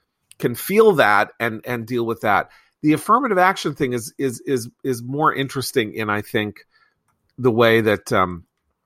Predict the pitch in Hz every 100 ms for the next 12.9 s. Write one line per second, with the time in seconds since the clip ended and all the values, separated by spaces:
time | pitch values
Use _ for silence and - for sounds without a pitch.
0 | _ - _ - _ - 127 151 131 -
1 | 87 85 - 90 78 110 117 - 107 92
2 | 90 - - - _ 123 123 165 165 170
3 | 151 156 156 - 156 156 - - 107 85
4 | - 113 98 117 107 - 110 85 - -
5 | - - _ _ _ - 127 180 - 180
6 | 123 135 - - 208 226 220 - - _
7 | _ _ _ _ _ - - 151 139 -
8 | 180 175 185 180 160 131 117 143 - 139
9 | 110 101 92 101 110 123 117 110 120 110
10 | 92 85 - - 110 92 - - - -
11 | _ _ - - 120 120 - - 123 139
12 | 165 - 151 131 113 - 117 107